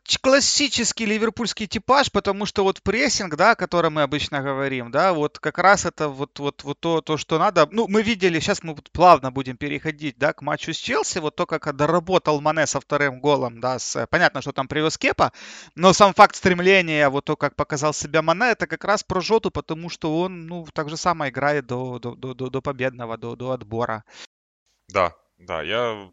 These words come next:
Speaker 2: тоже так думаю. Понятно, что если он хочет быть основным игроком Ливерпуля впоследствии,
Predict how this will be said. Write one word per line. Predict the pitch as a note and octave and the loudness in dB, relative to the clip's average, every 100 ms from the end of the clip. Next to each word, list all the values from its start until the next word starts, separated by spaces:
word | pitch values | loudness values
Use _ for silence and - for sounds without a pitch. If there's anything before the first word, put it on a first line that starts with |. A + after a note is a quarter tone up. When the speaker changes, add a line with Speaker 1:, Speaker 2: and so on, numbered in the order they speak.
| _ | _
Speaker 2:
тоже | - E2+ | -10 -10
так | E2 D#2 | -10 -12
думаю. | E2+ C#3 C#3+ A2 F2 E2+ _ | -10 -4 -2 0 -2 -6 _
Понятно, | G#2+ B2 C3+ | 0 0 0
что | G2 G2+ | -4 -6
если | F2+ | -6
он | F#2+ | -8
хочет | - G#2 F2 | -6 -8 -8
быть | F2+ F2+ | -8 -6
основным | - F2+ G#2+ E3 D3 | -6 -6 -2 0 0
игроком | - F2+ F2+ D#2+ | -4 -6 -6 -6
Ливерпуля | D#2+ E2 - E2 | -4 -6 -8 -10
впоследствии, | C#2+ - E2 G2 D#2 - - C#2+ | -8 -8 -8 -4 -4 -6 -14 -20